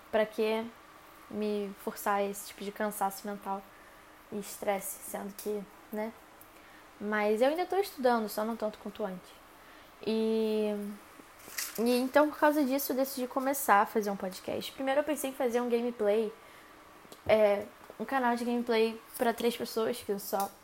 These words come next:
iria mandar os vídeos pra três pessoas. Mas o meu computador não é de gamer, <laughs> o computador é apenas um computadorzinho. Então eu não conseguia fazer as coisas.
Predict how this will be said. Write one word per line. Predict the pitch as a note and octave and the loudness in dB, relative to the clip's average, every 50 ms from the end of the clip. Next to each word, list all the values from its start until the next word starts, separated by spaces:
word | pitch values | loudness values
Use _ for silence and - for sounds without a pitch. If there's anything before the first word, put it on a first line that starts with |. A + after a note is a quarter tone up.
| - - - - | -20 -14 -8 -4
iria | G3+ G#3 G3+ G#3 G#3 | 0 2 4 4 4
mandar | G#3 G3+ G3+ G3+ G3 | 4 4 4 4 4
os | G3+ G3 | 4 2
vídeos | F#3 F3 - - | -2 -6 -8 -4
pra | - G3+ F#3+ | -4 -4 -2
três | - G3 G3 - | -2 -4 -4 -4
pessoas. | - G3+ - - F#3+ F#3+ F#3 G#3 - - - - - - - - - - - - - | -6 -8 -8 -6 -6 -6 -6 -6 -10 -16 -20 -18 -18 -18 -18 -20 -20 -20 -18 -10 -4
Mas | G3+ G3+ G#3+ G#3 A3 A3 | 0 2 4 4 4 4
o | |
meu | B3 C4 C#4 | 4 4 4
computador | C#4 D4 C#4+ C#4 - C#4+ A#3+ C4 C#4 | 4 4 2 2 2 4 4 4 4
não | C4+ C#4 C#4+ C#4 C4+ | 4 2 2 2 2
é | C4 B3+ B3+ B3+ B3 - - - | 2 2 0 0 -2 -6 -8 -4
de | A#3 A#3+ | -2 -2
gamer, | G#3+ G3+ G#3 F#3+ F3+ F3 F3+ F3+ F#3 F3+ F3+ | 0 2 2 0 0 -2 -4 -4 -4 -4 -6
<laughs> | - - | -8 -10
o | - | -10
computador | - G3+ A#3 A3+ - B3+ A#3 G#3+ A3 | -6 -4 -4 -2 -2 -2 0 2 4
é | A3 A3 | 4 4
apenas | A3 A3 - A3 A3+ A#3 A#3+ A#3 | 2 0 -2 -2 -2 0 -2 -2
um | A#3+ A3+ | -2 -2
computadorzinho. | A#3 A3+ G#3+ A3+ A3 G#3 A#3 A#3+ A3+ G3+ G#3 G3+ F#3+ G3 G3 - - - - - - - - - - - - - - - | -2 -2 -2 -2 0 2 2 2 2 0 -2 -4 -6 -8 -10 -12 -16 -20 -20 -20 -20 -20 -20 -20 -20 -20 -20 -16 -10 -8
Então | G#3 G#3 - - - G#3 G#3 G#3 | -8 -8 -2 2 4 4 4 4
eu | G#3 | 4
não | G#3 G#3+ G#3+ | 2 0 0
conseguia | A3 A3 G#3+ - G#3+ G3+ G#3+ G#3+ G#3+ G#3 G#3 G3+ G3 G3 G3 G3 - | -2 -2 -4 -4 -4 -2 2 4 4 4 4 4 2 -2 -6 -4 0
fazer | - G#3+ G#3 G#3+ G#3 | 2 2 2 2 2
as | G#3+ G#3 | 0 0
coisas. | - - F#3+ F#3 F#3 F#3 F#3+ G3 | -2 -6 -6 -6 -4 -6 -8 -10